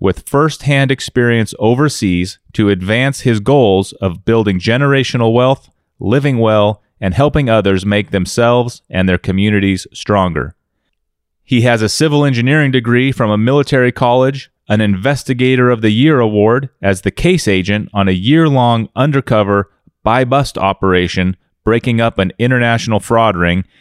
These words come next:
and earned a heroism award for leadership and actions during a Taliban attack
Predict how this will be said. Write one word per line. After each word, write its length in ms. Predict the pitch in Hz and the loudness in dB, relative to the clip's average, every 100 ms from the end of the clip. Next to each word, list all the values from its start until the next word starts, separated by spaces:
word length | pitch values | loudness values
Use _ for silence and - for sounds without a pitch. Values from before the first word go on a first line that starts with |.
| _ _ | _ _
and 180 | 101 104 | -2 -2
earned 300 | - 123 123 | 0 0 0
a 40 | |
heroism 560 | 101 160 156 123 107 104 | 0 2 2 2 0 0
award 560 | 98 98 98 101 107 - | 0 2 2 2 -2 -4
for 220 | 110 101 | -2 0
leadership 540 | 110 139 139 - 131 - | 0 0 0 0 -2 -2
and 160 | 98 - | -2 0
actions 600 | 113 120 - 117 113 - _ _ _ | -2 -2 -4 -4 -4 -8 _ _ _
during 320 | - 104 101 98 | -2 0 0 0
a 220 | 90 87 | 0 -2
Taliban 680 | - - 143 117 95 92 | -2 -2 0 2 0 0
attack 520 | 87 - 92 90 - | 0 0 -2 -2 -8